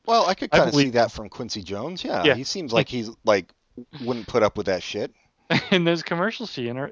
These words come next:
Speaker 2: are funny. I don't know if you've seen them since you don't watch T V A.
Speaker 1: I don't. Yeah, I don't know if I have. I
Speaker 2: They're
Speaker 1: guess I haven't.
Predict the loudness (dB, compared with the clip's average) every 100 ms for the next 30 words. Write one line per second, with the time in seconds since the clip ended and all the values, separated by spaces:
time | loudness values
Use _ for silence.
0 | -2 -2 -2 -6 -8 -10 -12 -10 -4 -4
1 | -4 -4 -2 0 -2 -6 -4 -2 -2 -2
2 | -4 -4 -2 -2 -6 -12 -20 -18 -18 -8
3 | -6 -6 -8 -4 -2 -2 -4 -10 -12 -10
4 | -12 -12 -14 -14 -16 -16 _ _ 6 6
5 | 4 -4 -10